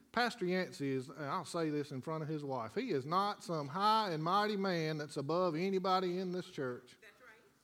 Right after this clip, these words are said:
Speaker 1: But let me ask you this question. Would you watch that movie if he was over visiting?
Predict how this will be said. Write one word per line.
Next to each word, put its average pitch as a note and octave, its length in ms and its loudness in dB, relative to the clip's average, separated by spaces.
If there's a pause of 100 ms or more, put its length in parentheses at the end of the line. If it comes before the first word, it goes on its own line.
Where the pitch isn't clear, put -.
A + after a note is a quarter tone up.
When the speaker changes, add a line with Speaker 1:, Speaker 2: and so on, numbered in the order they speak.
(180)
Speaker 1:
But A#3 120 4
let C4+ 140 6
me A#3 140 6
ask G3 260 4
you F#3 80 4
this E3+ 160 4
question. E3 560 -2 (680)
Would G3 140 6
you B3 100 2
watch G#3+ 260 4
that G3+ 140 0
movie G3 320 6
if F3 100 0
he G3 120 2
was F#3+ 120 -2
over G3 220 -4
visiting? G3+ 480 -6